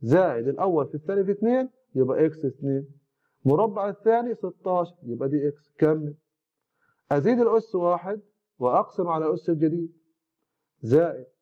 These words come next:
هنزيد الأس واحد يبقى تلاتة وأقسم على الأس الجديد يبقى تمانية على تلاتة. الستاشر أي مقدار ثابت عبارة عن إيه؟ عبارة عن نفس المقدار الثابت مضروب في متغير التكامل اللي عندي. يبقى إذا زائد مين عندنا؟ زائد الكونستانت.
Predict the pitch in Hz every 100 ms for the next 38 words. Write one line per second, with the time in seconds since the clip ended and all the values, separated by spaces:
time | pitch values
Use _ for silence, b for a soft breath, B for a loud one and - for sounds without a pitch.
0 | _ _ _ _ - 135 131 160 226 226
1 | 214 214 190 202 185 165 160 156 147 190
2 | 160 147 196 - 165 160 175 156 135 147
3 | 175 131 117 117 135 151 147 156 160 156
4 | - _ _ _ _ _ _ _ _ _
5 | - 175 175 240 233 247 214 170 151 -
6 | 233 208 185 175 170 196 - 156 180 202
7 | 185 160 151 160 180 156 160 156 160 143
8 | 123 151 151 151 170 180 156 135 131 139
9 | - 143 156 170 147 139 170 160 139 127
10 | 131 147 139 135 143 131 131 113 131 131
11 | - _ _ _ b - 147 151 175 151
12 | 147 143 139 143 139 139 123 104 117 131
13 | 147 151 151 147 -